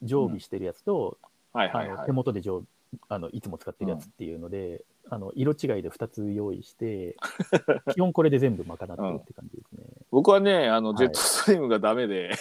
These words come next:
Speaker 1: なるほどですね。
Speaker 2: <laughs> 逆に、あの、滑りすぎちゃうんだよね。
Speaker 1: あ、わかります、わかります。
Speaker 2: うん。
Speaker 1: ええ、ええ。
Speaker 2: 滑らかすぎて。
Speaker 1: うん。
Speaker 2: で、ボールペンね、
Speaker 1: はい。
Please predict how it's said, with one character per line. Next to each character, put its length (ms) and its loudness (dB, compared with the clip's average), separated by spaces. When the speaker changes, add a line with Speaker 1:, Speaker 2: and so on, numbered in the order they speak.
Speaker 1:
な 140 8
る 40 10
ほ 60 8
ど 80 6
で 80 2
す 80 -6
ね。 80 -2
Speaker 2:
<laughs> 360 -10
逆 220 6
に、 60 6
あ 60 6
の、 40 4
滑 160 2
り 120 6
す 100 6
ぎ 100 6
ち 80 -2
ゃ 60 2
う 60 -6
ん 20 -12
だ 80 -10
よ 80 -12
ね。 100 -6
Speaker 1:
あ、 100 10
わ 100 8
か 80 8
り 60 6
ま 80 4
す、 60 2
わ 60 4
か 60 2
り 80 -4
ま 80 -4
す。 100 -8
Speaker 2:
う 20 -2
ん。 40 0
Speaker 1:
え 40 2
え、 240 0
え 40 0
え。 20 0
Speaker 2:
滑 200 4
ら 80 4
か 60 -2
す 120 -6
ぎ 100 -4
て。 320 -10
Speaker 1:
う 60 -6
ん。 360 -8
Speaker 2:
で、 320 6
ボ 180 2
ー 40 0
ル 80 0
ペ 160 -4
ン 100 -6
ね、 480 -4
Speaker 1:
は 180 -8
い。 100 -14